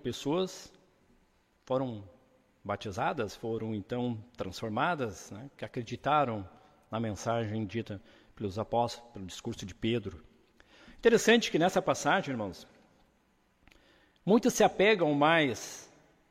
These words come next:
aos apóstolos, seus discípulos ali que es-, falavam em línguas que cada um receberam,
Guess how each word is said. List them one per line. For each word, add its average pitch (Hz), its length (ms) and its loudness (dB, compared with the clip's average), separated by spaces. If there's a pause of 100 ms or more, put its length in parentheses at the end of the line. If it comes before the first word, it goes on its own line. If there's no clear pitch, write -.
(600)
aos 113 720 -4
apóstolos, 147 640 4
seus 120 140 -6
discípulos 143 360 -4
ali 139 140 2
que 147 120 -2
es-, 131 200 0 (280)
falavam 139 720 8
em 131 160 2
línguas 135 480 0
que 131 120 -4
cada 131 260 2
um 151 80 0
receberam, 135 680 -2